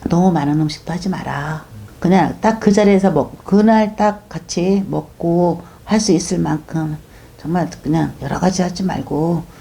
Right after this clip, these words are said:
적절하게 해서 그 기리는 날로 그래야,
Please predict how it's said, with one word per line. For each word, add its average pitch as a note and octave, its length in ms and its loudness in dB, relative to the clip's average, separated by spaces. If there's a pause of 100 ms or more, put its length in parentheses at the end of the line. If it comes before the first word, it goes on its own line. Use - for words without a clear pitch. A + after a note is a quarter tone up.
(280)
적절하게 F3 800 2
해서 E3 580 0 (680)
그 - 180 -18
기리는 A3+ 480 6
날로 D3+ 460 -2 (300)
그래야, F#3 500 4